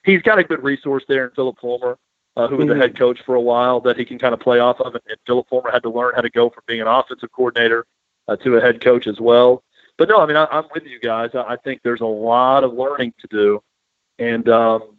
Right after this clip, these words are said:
Speaker 1: that, that's just where Tennessee is right now. Unfortunately, they're in a spot where they got a guy learning to be a head coach on the job. I think the, the thought is that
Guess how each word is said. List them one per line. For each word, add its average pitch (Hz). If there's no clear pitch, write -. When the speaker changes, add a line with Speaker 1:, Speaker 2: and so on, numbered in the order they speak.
Speaker 1:
that, 113
that's 127
just 135
where 135
Tennessee 143
is 180
right 127
now. 117
Unfortunately, 135
they're 127
in 127
a -
spot 135
where 123
they 135
got 143
a 139
guy 139
learning 131
to 127
be 131
a 120
head 127
coach 151
on 117
the 110
job. 131
I 113
think 135
the, 117
the 120
thought 175
is 123
that 117